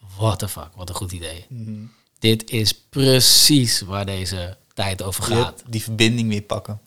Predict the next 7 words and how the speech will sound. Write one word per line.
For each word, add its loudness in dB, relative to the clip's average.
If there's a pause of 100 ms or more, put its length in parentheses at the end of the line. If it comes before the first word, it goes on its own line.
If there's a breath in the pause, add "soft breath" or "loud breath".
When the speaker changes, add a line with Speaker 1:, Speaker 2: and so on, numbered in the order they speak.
Speaker 1:
Die -6
verbinding 6
weer 2
pakken 0
en -4 (420 soft breath)
precies 2
gewoon 2